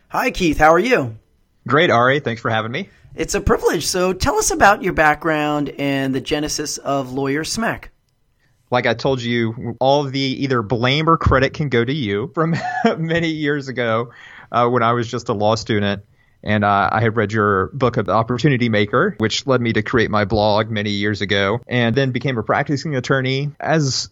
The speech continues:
Speaker 2: Associates Mind got popular and I got more readers and people were interested, the one component that I really enjoyed was obviously commenting with people. And eventually that s-, shifted to social media,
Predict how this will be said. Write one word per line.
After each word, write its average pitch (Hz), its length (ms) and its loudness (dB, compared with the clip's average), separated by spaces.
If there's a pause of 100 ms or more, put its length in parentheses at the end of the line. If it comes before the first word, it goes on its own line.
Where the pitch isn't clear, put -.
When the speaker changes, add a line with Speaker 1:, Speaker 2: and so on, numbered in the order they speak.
Speaker 2:
Associates 151 440 -2
Mind 131 220 0
got 117 160 0
popular 123 720 2
and 95 720 0 (140)
I 110 80 4
got 107 300 2
more 110 200 2
readers 160 600 2
and 117 100 -2
people 123 280 -2
were 98 120 -2
interested, 131 600 0
the 117 80 4
one 123 500 -2 (400)
component 131 600 0
that 101 120 2
I 90 60 2
really 117 300 4
enjoyed 113 300 2
was 101 160 0
obviously 101 640 0
commenting 98 600 0
with 90 160 -6
people. 95 480 -4 (320)
And 175 180 2
eventually 147 400 4
that 117 160 4
s-, - 260 -10
shifted 131 360 -4
to 110 80 2
social 110 340 0
media, 104 520 2